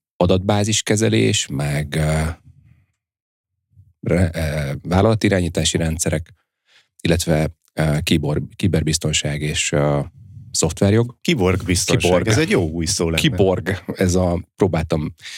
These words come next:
Speaker 1: a diszlexiámmal kitörölni az agyamból a,
Speaker 2: Lehet, hogy
Speaker 1: a
Speaker 2: ez egyszer
Speaker 1: kiborgot.
Speaker 2: még releváns lesz a
Speaker 1: Ez fontos
Speaker 2: tanulmányaid
Speaker 1: lesz.
Speaker 2: során.
Speaker 1: És a, én azt szeretném megkérdezni, Laci, hogy, hogy az, amit te innovációból az elmúlt időszakban csináltál,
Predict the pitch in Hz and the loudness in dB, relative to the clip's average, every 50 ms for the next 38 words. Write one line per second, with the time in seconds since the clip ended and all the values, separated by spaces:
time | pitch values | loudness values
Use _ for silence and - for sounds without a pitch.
0 | - - - 110 - - 73 69 73 73 71 78 95 95 - - 85 87 - - | -14 -12 -12 -10 -6 -4 -2 -2 -2 -2 0 0 0 2 2 0 -2 -2 -2 0
1 | 90 78 82 82 82 80 82 87 - 104 90 - 90 98 87 87 90 87 90 98 | 0 0 0 0 0 0 0 0 0 -2 -2 0 0 0 0 0 0 2 2 0
2 | - - - 127 143 156 90 92 87 104 104 117 - - 156 147 - - - 233 | 0 0 0 -2 0 0 0 0 2 2 2 2 0 0 -2 -2 -2 -6 -10 -12
3 | 196 - - - 165 156 - 156 123 - 143 175 190 107 82 82 - - 92 80 | -8 -6 -2 0 0 0 0 -2 -4 -4 -4 -2 0 0 0 0 0 0 2 2
4 | 90 87 95 90 85 - 101 104 95 92 98 110 101 87 87 85 87 87 85 85 | 2 0 0 0 -2 0 0 2 2 2 2 2 0 0 -2 -2 -2 -4 -4 -4
5 | - - 90 87 - - 92 90 90 - - - - - - - - 98 90 85 | -2 -4 -4 -4 -2 -2 -4 -4 -4 -6 -12 -16 -16 -16 -10 -6 -4 -2 0 2
6 | 87 87 - - 117 107 87 87 87 87 - - 92 87 92 104 110 - - - | 0 0 2 2 0 0 0 0 -2 -2 -2 -2 -2 -2 -2 -4 -4 -8 -14 -20
7 | - - - - - - - - - - 101 95 - - _ _ - - - 98 | -18 -18 -18 -18 -18 -4 0 0 2 2 2 0 -2 -8 _ _ -8 -4 -2 -2
8 | - - - 113 123 127 - - - 73 76 80 - 71 73 76 80 85 - 92 | 0 2 2 2 2 2 0 0 -2 -2 -4 -4 -4 -4 -4 -4 -4 -2 0 0
9 | 80 82 80 82 82 87 90 92 - 87 87 87 87 82 - - - - - 78 | 0 0 0 0 0 0 0 0 0 0 0 2 0 0 -2 -8 -12 -6 -2 -2
10 | 76 71 - - 82 104 107 98 78 71 71 - - 80 73 80 82 80 80 71 | -2 -2 -4 -2 0 2 2 2 0 -2 -6 -4 -2 -2 0 0 0 0 0 -2
11 | 69 69 67 67 - - - 78 73 73 71 67 69 73 69 65 67 71 73 80 | -2 -4 -6 -6 -6 -6 -4 -2 -2 -2 -4 -4 -6 -6 -6 -6 -6 -4 -4 -4
12 | 80 71 67 67 67 67 - 76 73 73 78 - - 78 71 71 71 67 - - | -4 -4 -4 -6 -4 -2 -2 -2 0 -2 -2 -2 -2 -2 -2 -4 -4 -4 -2 -2
13 | 71 73 87 95 98 95 - 123 120 123 | 0 0 2 2 2 2 2 0 0 0